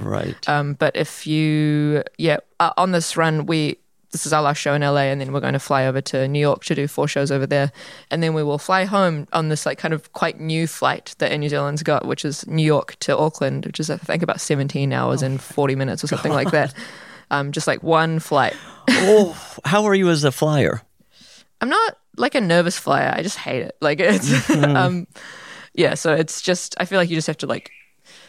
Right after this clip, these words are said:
Speaker 2: forget that you're a person for a while
Speaker 1: <laughs>
Speaker 2: and, and kind of, like, go into your little economy seat and
Speaker 1: Right.
Speaker 2: take whatever drugs you can legally get on the plane. And, um, <laughs>
Speaker 1: Yeah, I,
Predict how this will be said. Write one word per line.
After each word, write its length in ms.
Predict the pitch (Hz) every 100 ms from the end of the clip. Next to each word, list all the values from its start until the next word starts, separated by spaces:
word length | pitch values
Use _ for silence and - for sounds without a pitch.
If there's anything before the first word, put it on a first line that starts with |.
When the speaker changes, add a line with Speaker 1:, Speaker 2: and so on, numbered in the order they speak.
| -
Speaker 2:
forget 400 | - 175 131 -
that 140 | -
you're 160 | 147 139
a 40 |
person 460 | - 127 - - 143
for 240 | - 143
a 80 | 139
while 480 | 135 131 135 147 -
Speaker 1:
<laughs> 40 |
Speaker 2:
and, 260 | 139 143 -
and 220 | 143 147
kind 160 | 151 135
of, 100 | 151
like, 240 | 139 -
go 220 | 160 143
into 280 | 143 147 165
your 280 | 147 139 135
little 480 | 120 143 139 127 - -
economy 520 | 156 175 160 160 151 -
seat 420 | - 180 170 - -
and 340 | - 113 113
Speaker 1:
Right. 540 | 110 101 - - - -
Speaker 2:
take 300 | 196 175 -
whatever 320 | 185 175 170
drugs 360 | 170 160 147
you 140 | 160 156 -
can 340 | - 160 160 160
legally 320 | 170 160 165
get 160 | 170
on 200 | 165 165
the 60 | 160
plane. 380 | 165 165 156 156
And, 320 | 156 151 151
um, 300 | - 156 170 143 - 247
<laughs> 300 | - - -
Speaker 1:
Yeah, 280 | - 185 190 -
I, 180 | 202